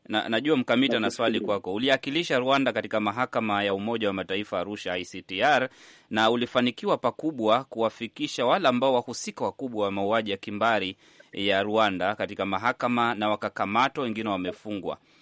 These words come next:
Speaker 1: Mbona mchakato kama huo usitumike pasipo kutumia risasi ndani ya Goma, na Wakongolisi wasiokuwa na hatia ndio wanaumia zaidi?
Speaker 2: Uh,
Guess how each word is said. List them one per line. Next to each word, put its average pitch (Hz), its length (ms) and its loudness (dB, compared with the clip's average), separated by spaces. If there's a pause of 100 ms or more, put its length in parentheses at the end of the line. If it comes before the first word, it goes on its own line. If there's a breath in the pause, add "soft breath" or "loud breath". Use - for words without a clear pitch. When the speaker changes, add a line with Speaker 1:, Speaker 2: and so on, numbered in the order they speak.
(280 soft breath)
Speaker 1:
Mbona 185 420 2
mchakato 156 460 0
kama 175 280 0
huo 165 200 2
usitumike 147 1040 -2
pasipo 151 520 -2
kutumia 147 420 -2
risasi 135 480 -4
ndani 123 280 0
ya 113 100 -2
Goma, 120 360 0
na 117 180 0
Wakongolisi 151 800 -2
wasiokuwa 143 520 0
na 135 100 2
hatia 131 440 -2
ndio 120 200 -2
wanaumia 113 500 -2
zaidi? 85 420 -8 (2500)
Speaker 2:
Uh, 156 480 -2